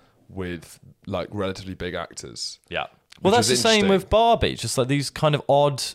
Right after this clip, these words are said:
Speaker 1: Yeah.
Speaker 2: odd cameos.
Speaker 1: And it was, like, a couple
Speaker 2: Rob
Speaker 1: of them,
Speaker 2: Brydon and Josh from
Speaker 1: a
Speaker 2: Drake and
Speaker 1: couple of
Speaker 2: Josh.
Speaker 1: them when they had the right kind of, I saw a TikTok about how it was, like, he's assorted the, like,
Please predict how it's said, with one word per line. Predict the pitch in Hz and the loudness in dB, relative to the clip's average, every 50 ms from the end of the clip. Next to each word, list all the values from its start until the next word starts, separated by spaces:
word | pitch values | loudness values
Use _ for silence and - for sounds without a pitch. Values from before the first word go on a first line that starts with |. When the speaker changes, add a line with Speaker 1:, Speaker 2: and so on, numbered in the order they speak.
| - _ _ - | -14 _ _ -4
Speaker 1:
Yeah. | 104 104 101 | 0 2 4
Speaker 2:
odd | 131 139 139 135 - | 4 4 4 2 -2
cameos. | - - 160 170 175 170 123 80 53 50 - - - - - | -4 -2 -2 0 0 0 0 -2 -4 -6 -10 -12 -14 -6 -4
Speaker 1:
And | - 120 123 | 0 4 4
it | |
was, | 123 123 117 | 4 4 4
like, | 131 - - | 2 0 0
a | 113 | -2
couple | - - 185 131 143 | -2 0 2 4 6
Speaker 2:
Rob | - 185 | 6 6
Speaker 1:
of | 170 | 6
them, | 151 147 | 6 6
Speaker 2:
Brydon | 147 147 151 143 143 147 143 | 6 6 6 4 2 2 2
and | 143 139 123 | 0 -2 -2
Josh | 117 160 170 139 - - | 0 0 0 0 0 0
from | - 127 | 0 0
Speaker 1:
a | 131 | 2
Speaker 2:
Drake | 120 123 160 | 4 4 4
and | 175 151 | 4 4
Speaker 1:
couple | 113 160 147 143 | 4 4 6 6
of | 139 110 | 6 4
Speaker 2:
Josh. | 104 101 | 4 2
Speaker 1:
them | 101 101 92 | 0 0 -2
when | 107 107 104 | 0 0 0
they | 104 107 | 0 0
had | 104 107 104 98 92 - | 0 0 0 0 0 -2
the | - 104 | -6 -2
right | 101 107 110 107 104 - - _ _ _ _ | 0 2 4 4 2 0 -4 _ _ _ _
kind | - 120 107 | 0 2 2
of, | 110 110 - 73 - - _ - - _ _ _ _ _ - | 2 2 0 -6 -14 -16 _ -20 -20 _ _ _ _ _ -2
I | 113 | 0
saw | 117 - 160 135 | 2 4 4 4
a | |
TikTok | 120 - 143 131 - - 110 101 | 4 2 0 0 0 0 0 0
about | 110 87 101 95 92 - - - | 0 2 2 2 2 0 -2 -4
how | 98 98 95 95 | -2 0 0 0
it | |
was, | 80 90 92 92 | 0 -2 -4 -4
like, | 92 92 - - | -4 -4 -4 -6
he's | 92 101 92 98 | -6 -8 -6 -6
assorted | 90 - - 107 98 - 90 87 - - | -6 -4 -2 -2 -2 -2 -4 -6 -8 -8
the, | 98 92 | -6 -6
like, | 92 90 87 82 - - - | -4 -4 -6 -8 -10 -14 -20